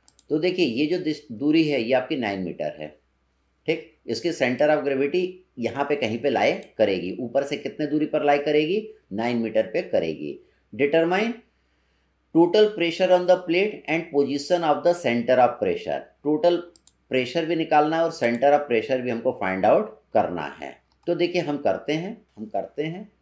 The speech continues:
देखिए, टोटल प्रेशर फोर्स निकालना है, तो फॉर्मूला आप जानते हैं, rho G A H bar। रो क्या है? इसकी डेंसिटी वन थाउजेंड, G is नाइन पॉइंट एट वन, A is the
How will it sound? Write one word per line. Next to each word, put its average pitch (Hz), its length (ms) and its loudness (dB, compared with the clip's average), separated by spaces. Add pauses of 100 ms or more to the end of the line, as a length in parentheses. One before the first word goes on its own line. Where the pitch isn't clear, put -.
(160)
देखिए, 175 180 2
टोटल 143 400 0
प्रेशर 143 400 -4
फोर्स 160 380 -6
निकालना 151 340 2
है, 151 80 -4
तो 160 180 -4
फॉर्मूला 131 320 2
आप 135 120 -2
जानते 143 280 -2
हैं, 156 60 0
rho 120 120 -2
G 139 260 -2 (120)
A 143 440 -2
H 139 120 -14
bar। 214 220 0 (320)
रो 196 240 6
क्या 190 220 2
है? 208 260 -6
इसकी 151 240 -4
डेंसिटी 139 540 0
वन 135 220 2
थाउजेंड, 156 480 -2 (340)
G 202 360 -2
is - 120 -6
नाइन 113 260 -2
पॉइंट 165 280 0
एट 160 200 -2
वन, 190 120 -2 (340)
A 202 160 4
is 190 100 -2
the 214 140 4